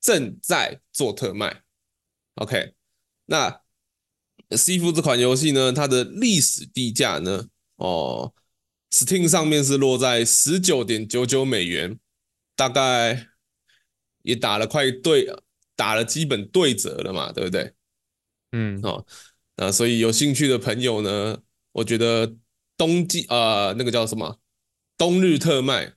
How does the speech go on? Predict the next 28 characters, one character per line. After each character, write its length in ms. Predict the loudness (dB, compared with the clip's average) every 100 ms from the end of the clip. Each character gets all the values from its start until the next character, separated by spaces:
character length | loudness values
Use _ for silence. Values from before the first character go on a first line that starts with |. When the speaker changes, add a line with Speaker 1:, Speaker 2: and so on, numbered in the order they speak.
| _
Speaker 1:
哦， 360 | -6 -6 -6 -8
可 160 | 0
以 140 | 2 2
稍 240 | 2 2
微 200 | 4 2
的 360 | 2 2 0 -2 -10
关 260 | -2 -2 0
注 220 | -2 -2
一 100 | -2
下。 320 | -2 -2 -4 _ _ _ _ _ _ _ _ _ _
哦， 100 | -6
那 180 | -2 0
我 140 | 0
个 140 | 0 2
人 140 | 2
的 80 | 0
话 160 | -2
是 100 | 0
上 240 | 0 -2 -2
次 280 | -2 -2 -2
秋 360 | 0 2 0
特 260 | 2 2 2
的 80 | 0
时 100 | -2
候 100 | -2
就 120 | -2
买 280 | -2 -2 -4
了， 180 | -6